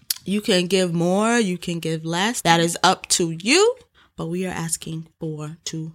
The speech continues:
dollars a month. We also have links to that in our show notes if that is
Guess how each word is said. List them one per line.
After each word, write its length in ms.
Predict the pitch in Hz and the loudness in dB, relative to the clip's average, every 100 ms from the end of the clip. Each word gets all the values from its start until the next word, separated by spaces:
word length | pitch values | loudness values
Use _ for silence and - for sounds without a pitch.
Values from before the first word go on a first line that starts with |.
| _ | _
dollars 360 | 147 143 147 - | -10 -10 -12 -8
a 40 | |
month. 320 | 185 233 233 - - | -4 -2 -4 -8 -8
We 100 | - | 2
also 240 | 190 226 240 | 4 6 6
have 320 | 220 208 190 | 6 6 4
links 340 | 180 196 208 - | 4 4 4 4
to 140 | 202 | 4
that 360 | 175 180 185 - | 4 2 2 2
in 140 | 180 | 2
our 260 | 170 165 170 | 2 0 2
show 280 | - - 330 | 2 4 4
notes 320 | 285 277 - | 4 2 0
if 160 | 185 180 | -4 -4
that 240 | 180 - | -6 -4
is 220 | 160 160 | -4 -4